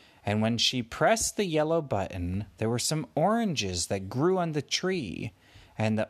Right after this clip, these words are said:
oranges started to mish and mash and get so squeezed,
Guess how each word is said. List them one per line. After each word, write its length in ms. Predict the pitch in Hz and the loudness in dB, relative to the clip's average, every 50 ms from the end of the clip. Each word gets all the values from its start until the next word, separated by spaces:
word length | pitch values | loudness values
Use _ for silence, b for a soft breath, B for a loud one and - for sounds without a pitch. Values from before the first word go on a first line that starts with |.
| _ | _
oranges 640 | - 131 156 175 185 196 202 185 175 - 185 185 175 | 2 2 4 4 2 0 0 -2 0 0 0 0 0
started 480 | - - - 127 117 110 110 110 95 - | 0 0 0 0 0 2 0 -2 -2 -2
to 120 | - 101 | -4 -2
mish 360 | 98 98 117 165 208 - - - | 0 0 2 2 2 0 0 0
and 160 | 208 208 190 | -2 0 0
mash 600 | 147 117 110 107 110 110 110 - - - - b b b b b b | 0 2 2 2 0 0 -2 -2 -4 -4 -6 b b b b b b
and 160 | 104 107 107 | -2 -2 0
get 240 | 95 117 113 - - | 2 0 0 0 -2
so 380 | - - - - 156 156 165 165 | -4 -2 0 2 2 2 2 2
squeezed, 880 | - - - - - 156 143 127 110 101 98 101 101 104 - - - | 0 0 -2 0 0 0 0 0 0 -2 -2 -2 -2 -2 -4 -2 -4